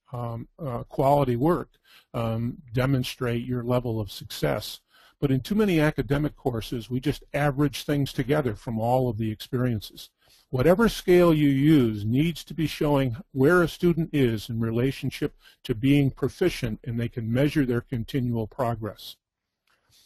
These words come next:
We need to make sure that assessments extend the learning and not just, um,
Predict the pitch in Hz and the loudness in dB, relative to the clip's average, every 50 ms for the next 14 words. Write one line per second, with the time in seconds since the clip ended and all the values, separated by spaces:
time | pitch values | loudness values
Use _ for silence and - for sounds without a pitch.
0 | _ _ _ _ - - 156 190 233 233 - 226 208 208 175 - - - 180 170 | _ _ _ _ 0 2 4 4 4 4 4 4 4 4 2 0 0 0 2 4
1 | 151 151 139 127 - - - 151 - - - 131 117 - - - 127 - - - | 4 4 2 2 0 0 -2 -2 -2 -2 -4 -4 -4 -4 -6 -10 -10 -10 -10 -8
2 | - - 135 143 147 139 123 127 120 120 120 127 131 123 113 104 107 - _ _ | -4 0 0 2 2 2 0 -2 -2 0 0 0 2 0 0 -4 -6 -10 _ _
3 | _ _ _ _ _ _ - 123 120 117 117 117 117 117 110 - - 156 131 135 | _ _ _ _ _ _ -4 -2 -2 0 0 -2 -2 -4 -6 -8 -6 -2 -2 0
4 | 151 - 147 - - 135 127 127 123 - - - - _ _ _ - - 113 113 | -2 -2 -4 -4 -2 0 0 0 -2 -6 -12 -18 -20 _ _ _ -10 -8 -6 -4
5 | 113 113 113 110 113 | -4 -6 -6 -8 -10